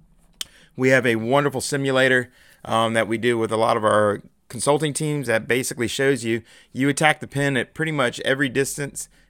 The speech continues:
unless there's a hazard, and just understand as your distance gets further, your dispersion gets a little wider, something to pay attention to. But for scratch players and better players,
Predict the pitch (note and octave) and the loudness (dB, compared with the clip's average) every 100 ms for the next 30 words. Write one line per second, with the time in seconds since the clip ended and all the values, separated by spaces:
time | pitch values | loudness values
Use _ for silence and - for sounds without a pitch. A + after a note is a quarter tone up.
0 | - G#2+ G#2+ B2 C3 A#2 G#2 A#2 B2 B2 | -12 -4 -2 0 -2 -2 2 4 4 -2
1 | B2+ - - _ - G#2+ A2+ B2 A#2+ A2 | -6 -8 -20 _ -10 -8 -4 -4 -4 -4
2 | B2+ A#2+ A#2 A2 G2 - - - - A2 | -2 -2 0 -2 -4 -12 -18 -20 -10 -2
3 | G#2+ G2+ B2+ B2 A#2 G#2 - B2+ B2 A2+ | -2 -2 -6 -6 -6 -10 -8 -2 0 -2
4 | G2+ F#2+ - A#2 G#2+ G#2+ G2+ G#2 G#2+ G#2 | -6 -8 -4 -4 -2 -8 -10 -6 -4 0
5 | G#2+ G#2 G#2 - - - - C#3+ C#3 A#2+ | 0 0 -2 -6 -20 -10 -4 0 0 -2
6 | A#2+ A#2 G#2+ B2 A2+ A2+ - A2 G#2 G2 | 0 0 0 -6 -6 -10 -6 -4 -4 2
7 | A2 A2 - - _ _ - A#2 - D#3 | 2 2 -2 -20 _ _ -8 -6 2 2
8 | E3+ - D#3 D#3 C#3+ A#2+ A2+ C3 C#3 C#3 | 2 2 2 4 2 0 4 4 4 2
9 | C3+ C3+ C3 | 2 2 -2